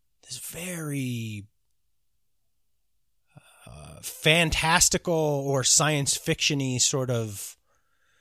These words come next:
universe, right? It's like,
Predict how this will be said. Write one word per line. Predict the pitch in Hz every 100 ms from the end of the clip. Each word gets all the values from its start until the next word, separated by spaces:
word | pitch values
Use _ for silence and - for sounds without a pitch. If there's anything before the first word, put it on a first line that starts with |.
| _ _ -
universe, | 139 170 127 98 71 - - - _ -
right? | 127 131 147 139
It's | - -
like, | 127 120 - -